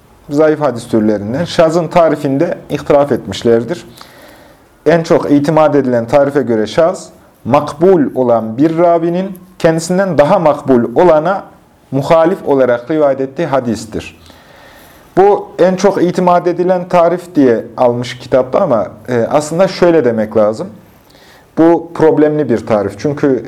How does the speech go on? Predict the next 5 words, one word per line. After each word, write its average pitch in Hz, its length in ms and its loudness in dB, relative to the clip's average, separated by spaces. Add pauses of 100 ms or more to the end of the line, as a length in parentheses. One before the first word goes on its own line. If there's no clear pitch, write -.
e, 110 380 0
münker 147 580 0
ve 139 200 2 (140)
maruf 135 360 2 (520)
hadisin, 131 600 -4